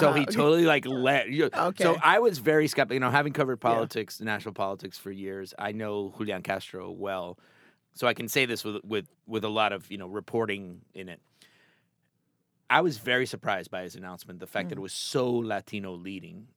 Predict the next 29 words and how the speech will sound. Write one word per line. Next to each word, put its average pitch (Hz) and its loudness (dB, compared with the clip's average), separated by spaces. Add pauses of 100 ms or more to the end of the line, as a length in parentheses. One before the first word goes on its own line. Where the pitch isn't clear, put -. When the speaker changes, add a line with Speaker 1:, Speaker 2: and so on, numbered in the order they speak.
Speaker 1:
Mm. 110 -10
Speaker 2:
leaning, 107 -4
in 104 -12
the 107 -6
sense, 240 -2
Speaker 1:
Mm. - -2
Speaker 2:
like, 98 -6
look, 107 -8
Selena's 123 -4
playing, 120 -4 (360)
it's 117 -6
bilingual, 135 2
Speaker 1:
<laughs> - -
Speaker 2:
it's 113 -8
in 110 -4
San 117 0
Antonio. 139 0 (300)
His 135 0
twin 151 0
brother 143 4
and 135 -2
him 139 -4
take 127 -6
the 123 -4
city 131 -4
bus, 127 2 (240)
and 143 -4
you're 151 0
like, 143 2